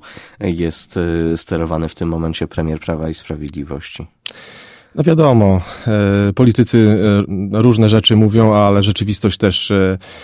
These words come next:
Speaker 2: em, wymusza pewne, e, pewne zmiany. E, trzeba, mm, w organizacji partyjnej trzeba grać w drużynie. To nie może być, e, mm, samotny jeździec, to musi być drużyna. E, czas samotnych jeźdźców powoli się kończy. Tutaj jeśli,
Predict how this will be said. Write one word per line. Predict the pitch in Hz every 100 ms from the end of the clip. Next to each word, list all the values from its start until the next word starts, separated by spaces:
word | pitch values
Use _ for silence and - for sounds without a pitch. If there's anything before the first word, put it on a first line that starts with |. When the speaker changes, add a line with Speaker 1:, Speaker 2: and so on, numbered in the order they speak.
| - -
Speaker 2:
em, | - 98 101 95
wymusza | 113 110 113
pewne, | 101 98 101 101 90
e, | 98 95
pewne | 98 95 101
zmiany. | 95 113 101 98 104 123 _ - - - - - _ _ _ _ _ _ -
E, | 165 165 165 156
trzeba, | - - 175 170 156 151
mm, | 139 131 127 123 107
w | -
organizacji | 131 117 117 123 147 135 123
partyjnej | 117 104 131 127 113
trzeba | - 123 113
grać | 107 117 107
w | 104
drużynie. | 117 110 117 95
To | 92
nie | 107 117
może | 127 113
być, | 107 - -
e, | - 104 101 98
mm, | 98 98 98 95 92 95 92 92 90 101 -
samotny | 107 113 110 117
jeździec, | 117 101 92 110 -
to | 117
musi | 117 -
być | 147 143
drużyna. | 165 160 139 107 85 90 - - - - -
E, | 92 -
czas | - 156 -
samotnych | 156 151 147 156 151
jeźdźców | 139 - - -
powoli | 160 151 160
się | - 170
kończy. | 202 127 90 90
Tutaj | 117 110 127
jeśli, | 127 113 - 127